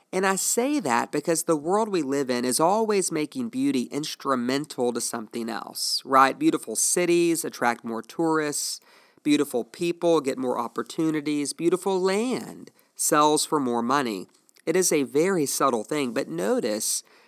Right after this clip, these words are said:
the way we tend to instrumentalize beauty, the way we use it to get power or popularity or wealth. But from Jesus' perspective, that is not how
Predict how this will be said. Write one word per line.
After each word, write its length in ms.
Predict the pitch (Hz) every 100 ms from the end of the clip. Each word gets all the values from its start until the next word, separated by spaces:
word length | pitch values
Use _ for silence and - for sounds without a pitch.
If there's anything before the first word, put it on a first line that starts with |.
| _
the 100 | -
way 240 | 147 147 147
we 140 | 143
tend 320 | 135 147 139
to 100 | 131
instrumentalize 1120 | 131 123 117 - 120 151 175 120 110 107 110
beauty, 400 | - 110 - - -
the 100 | 139
way 180 | 147
we 120 | 143 131
use 480 | 117 143 202 190
it 240 | - - -
to 80 | 127
get 240 | - -
power 680 | - 156 160 127 - - - _ _
or 120 | 139
popularity 1000 | 127 131 127 120 117 147 135 107 - 113 -
or 160 | 113
wealth. 540 | 117 180 190 - - - _ _ _ _ _ _ _ _ _ _ _ _ _ _ _ _ _ _ _ _
But 140 | 220
from 240 | 220 214 160
Jesus' 720 | - 190 247 285 202 - 151
perspective, 1040 | - 127 - 143 139 - 98 85 82 - -
that 180 | 175 220
is 180 | 180
not 400 | 147 139 190 131
how 520 | 123 117 113 110 110